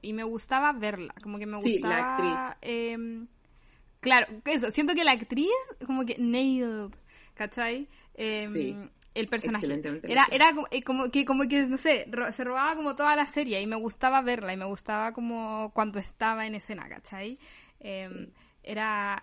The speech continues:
Speaker 1: era muy buena y siento que, que, porque yo conocía a esa actriz,
Speaker 2: Mm.
Speaker 1: em, pero siento que como que el, el, como que ya para mí esa actriz es ese personaje, ¿cachai?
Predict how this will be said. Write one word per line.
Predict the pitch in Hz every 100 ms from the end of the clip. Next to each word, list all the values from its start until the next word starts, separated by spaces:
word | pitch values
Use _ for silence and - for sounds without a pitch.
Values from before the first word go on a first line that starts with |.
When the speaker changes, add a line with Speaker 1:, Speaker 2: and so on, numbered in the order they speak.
| -
Speaker 1:
era | 233
muy | 226 247
buena | 254 294 370
y | 311
siento | - 269 302
que, | 302 285 269 262 254 240 240 226 226 - - -
que, | 233
porque | - - 233 233
yo | 294
conocía | 349 339 247 285
a |
esa | 302
actriz, | 330 - 269 415 - - - - -
Speaker 2:
Mm. | - 208
Speaker 1:
em, | 240 233 226 -
pero | 226
siento | 269 302
que | 277 254 - -
como | - 247
que | 226 233
el, | 233 - - _ _ _ _ - _ _ _
el, | 247 247 240 233
como | 247 240
que | 233
ya | 254
para | 285 302
mí | 302
esa | 311
actriz | 277 277 285
es | 269 254
ese | 269
personaje, | 285 285 220 -
¿cachai? | 185 202 220 311